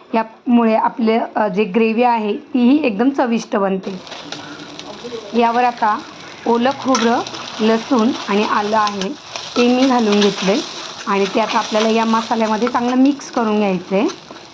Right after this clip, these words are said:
आणि व्यवस्थित परतून घ्यायचं आहे. आता याच्यावरती मी थोडंसं मीठ घालून घेतलं, कारण आपण माशांनाही मॅरिनेट करताना मीठ लावलेलं आहे आणि आपण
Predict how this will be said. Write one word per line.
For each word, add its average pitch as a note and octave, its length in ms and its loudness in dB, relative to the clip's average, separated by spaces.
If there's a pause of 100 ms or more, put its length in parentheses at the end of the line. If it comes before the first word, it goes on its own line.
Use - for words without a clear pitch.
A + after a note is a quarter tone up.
(280)
आणि G#3 180 2
व्यवस्थित A3+ 500 0 (140)
परतून A#3 400 0
घ्यायचं F#3+ 400 -2
आहे. F#3 60 -12 (1700)
आता A3+ 400 -2 (420)
याच्यावरती A3 540 -2
मी A3+ 220 6 (480)
थोडंसं D4+ 320 2
मीठ C#4+ 180 4
घालून A3+ 320 2
घेतलं, G#3 320 0 (480)
कारण A3+ 280 0
आपण A#3 260 0
माशांनाही A#3 640 2
मॅरिनेट G#3+ 500 2
करताना G#3+ 340 0
मीठ A3 220 2 (100)
लावलेलं G3+ 380 0
आहे G3 200 0 (520)
आणि G#3 140 2
आपण G#3+ 220 0